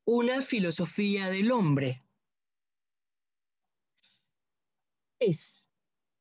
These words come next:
el plano de la vida moral integralmente considerada, que fue, como expresa en De Divinatione dos uno uno,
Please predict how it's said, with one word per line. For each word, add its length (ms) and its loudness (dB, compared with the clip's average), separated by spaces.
el 200 4
plano 760 0
de 220 2
la 160 0
vida 280 2
moral 640 0
integralmente 1000 2
considerada, 1040 0
que 140 -2
fue, 520 0
como 520 2
expresa 880 0
en 160 0
De 100 2
Divinatione 880 2
dos 440 -2
uno 300 2
uno, 460 2